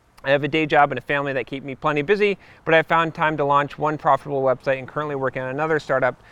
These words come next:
so resources are tight. Alex." So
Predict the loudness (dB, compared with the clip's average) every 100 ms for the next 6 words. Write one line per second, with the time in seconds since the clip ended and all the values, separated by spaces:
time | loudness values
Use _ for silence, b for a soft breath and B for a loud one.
0 | B -4 0 0 -2 -4 -4 -6 -8 -12
1 | -4 -4 -4 -8 -8 -8 -8 -20 _ _
2 | _ b b b b b _ _ 2 2
3 | -2 -14 -20 -20 B B B B B _
4 | _ _ b b b b -4 2 4 4
5 | 2 2 -2